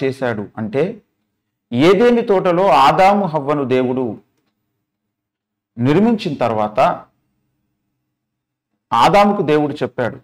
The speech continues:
"ఈ పండు తిను దినమున నిశ్చయముగా నువ్వు చచ్చెదవు" అని చెప్పాడు. మంచి చెడ్డల తెలివినిచ్చు ఫలవృక్షమును పెట్టి,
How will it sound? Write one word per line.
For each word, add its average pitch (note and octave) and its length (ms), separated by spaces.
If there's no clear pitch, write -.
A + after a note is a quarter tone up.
"ఈ D#3+ 180
పండు G3 340
తిను E3 260
దినమున C#3 460
నిశ్చయముగా C#3+ 560
నువ్వు C#3+ 320
చచ్చెదవు" A#2+ 440
అని A#2+ 100
చెప్పాడు. A2+ 340
మంచి E3+ 420
చెడ్డల C#3+ 280
తెలివినిచ్చు C#3 640
ఫలవృక్షమును A#2 720
పెట్టి, D3+ 520